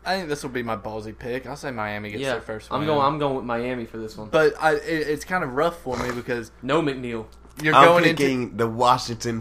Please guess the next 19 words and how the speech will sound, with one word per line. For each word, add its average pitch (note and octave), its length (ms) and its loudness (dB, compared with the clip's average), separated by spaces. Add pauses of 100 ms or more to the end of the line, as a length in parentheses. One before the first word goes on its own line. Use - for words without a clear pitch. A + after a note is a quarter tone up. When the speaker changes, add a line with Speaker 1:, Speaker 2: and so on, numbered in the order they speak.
(120)
Speaker 3:
football G#2+ 480 2
team. G#2+ 280 -8
Speaker 1:
you're E3 140 2
going F3 400 2
into E3+ 240 -6
this C#3+ 220 -6
game D#3 480 -6 (420)
against C#3 360 -6
a C3 40 -4
new C#3+ 220 -2
head C3 280 -6
coach. C3+ 360 -4
You C3 80 -8
don't C#3+ 160 -6
know A2+ 100 -8
what G#2+ 100 -6
he's G2+ 120 -14
gonna G2 180 -16
do. A2 300 -16